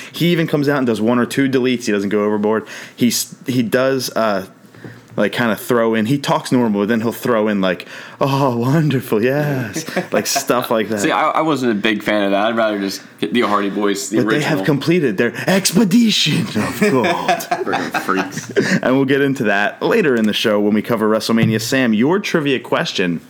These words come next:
Speaker 1: as it is now nine to eight, uh, me,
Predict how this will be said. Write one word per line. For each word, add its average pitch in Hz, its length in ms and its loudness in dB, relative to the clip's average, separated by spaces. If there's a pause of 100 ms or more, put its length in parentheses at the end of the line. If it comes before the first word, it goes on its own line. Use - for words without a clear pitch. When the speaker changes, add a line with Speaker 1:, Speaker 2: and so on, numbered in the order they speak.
(760)
Speaker 1:
as 120 160 2
it 117 60 2
is 113 100 0
now 120 160 2
nine 113 340 0
to 127 80 2
eight, 101 300 0 (340)
uh, 95 300 0 (100)
me, 107 480 2